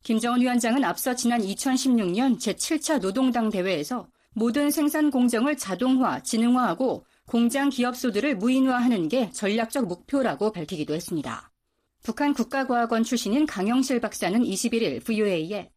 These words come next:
북한의 목적은 전반적인 시스템의 공정 자동화라고 말했습니다. 특히 이 같은 공정 자동화는 에너지 절약과 품질 제고,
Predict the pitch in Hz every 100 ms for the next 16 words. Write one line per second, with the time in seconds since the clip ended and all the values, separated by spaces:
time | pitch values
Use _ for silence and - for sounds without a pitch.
0 | _ _ - 226 277 277 233 - 247 320
1 | 311 214 202 277 262 240 294 302 311 -
2 | 233 285 294 214 226 254 262 247 185 226
3 | 233 220 165 147 175 160 175 180 139 113
4 | - _ _ _ _ - 247 202 196 226
5 | 226 254 233 214 247 247 233 190 240 240
6 | 214 262 185 220 247 254 214 196 208 -
7 | 262 320 294 285 269 240 196 185 151